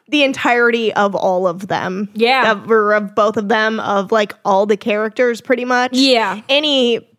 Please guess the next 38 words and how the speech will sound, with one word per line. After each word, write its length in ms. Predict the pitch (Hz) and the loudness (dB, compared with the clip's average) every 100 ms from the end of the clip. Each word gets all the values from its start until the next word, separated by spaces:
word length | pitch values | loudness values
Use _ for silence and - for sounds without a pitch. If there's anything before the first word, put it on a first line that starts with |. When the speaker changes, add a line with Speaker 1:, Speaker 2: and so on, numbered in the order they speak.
| - | -20
Speaker 1:
parent, 520 | - 262 220 214 208 - | -6 -2 0 0 -2 0
I'm 180 | 262 | 0
trying 200 | 277 359 | 0 -2
to 40 | 370 | 0
think 180 | 349 269 | 0 0
of 120 | 214 | 0
one 400 | 196 208 226 226 | 0 0 0 -2
parent 460 | 202 220 214 208 - | -2 0 0 -2 -2
relationship 600 | 202 196 202 196 196 - | -2 -2 -4 -4 -4 -2
they 100 | 196 | -4
show 220 | - 190 | 0 -2
that's 260 | 175 165 185 | -2 -4 -4
not 240 | 180 175 | -2 -2
abusive 540 | 165 170 170 - 170 | -2 -4 -4 -6 -6
in 120 | 175 190 | -8 -10
some 240 | - 185 | -8 -8
way. 360 | 202 - 214 - _ _ _ _ _ _ - - | -8 -8 -8 -10 _ _ _ _ _ _ -20 -8
And 120 | 262 | -2
I 60 | 285 | 0
Speaker 2:
Yeah. 680 | 277 277 277 269 285 330 427 | 2 2 2 2 2 0 0
Speaker 1:
I 80 | 226 | -2
cannot, 260 | 262 220 214 | -2 -2 0
like, 220 | 196 185 | -2 0
Bev's 500 | 208 220 226 233 226 | 0 2 0 -4 -8
dad. 680 | 220 202 226 220 220 226 233 - | -6 -2 2 2 2 0 -2 -2
Speaker 2:
I 100 | 233 | -2
do. 240 | 214 254 | 0 0
That's 280 | 262 302 302 | 2 0 0
a 60 | |
real 540 | 233 233 262 220 202 190 _ | 0 2 2 2 -2 -8 _
no-brainer. 720 | 233 214 196 226 220 202 202 202 - | -2 0 2 0 2 0 -2 -4 -12
Speaker 1:
<sighs> 100 | - | -6
Literal 400 | 233 254 233 214 | 0 2 2 0
garbage. 560 | 196 175 165 175 190 202 | 0 -2 -2 -2 -4 -4
Speaker 2:
Li-, 220 | 233 240 247 | -2 -2 0
yeah, 300 | 269 247 226 | 2 2 0
I, 320 | 233 262 269 | 2 2 2
uh, 440 | 262 240 220 208 | 2 0 -2 -4